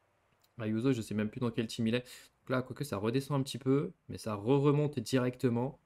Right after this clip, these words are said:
Breuillard, c'est bientôt fini pour Breuillard. Allez, faut, faut que tu donnes tes dernières forces, mon petit Breuillard. Donne tes dernières forces.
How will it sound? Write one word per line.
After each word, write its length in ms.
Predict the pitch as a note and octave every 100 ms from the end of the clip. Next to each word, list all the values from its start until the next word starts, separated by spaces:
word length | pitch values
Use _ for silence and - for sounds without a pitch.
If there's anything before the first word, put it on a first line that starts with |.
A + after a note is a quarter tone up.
| _ _ _ -
Breuillard, 520 | G#2+ B2 C3 C3 A#2
c'est 140 | - A2+
bientôt 300 | A#2 C3 D3+
fini 240 | D3 C#3+
pour 160 | C#3 B2+
Breuillard. 520 | A#2+ A#2+ A#2+ D3 - _ _ _ _ _ _
Allez, 200 | A#2+ A2+
faut, 200 | A2 A#2 A2+ -
faut 80 | A2+
que 60 |
tu 100 | -
donnes 160 | B2+ A#2
tes 120 | C3
dernières 320 | B2+ B2+ C3
forces, 240 | - A2 -
mon 80 | A2
petit 140 | A#2+
Breuillard. 540 | A2 A2+ A#2 B2 - _ _ _ _ _ _ -
Donne 240 | B2+ C3+
tes 140 | C3+
dernières 340 | C3 C3 C3 C3
forces. 560 | C3 C3 C3+ - -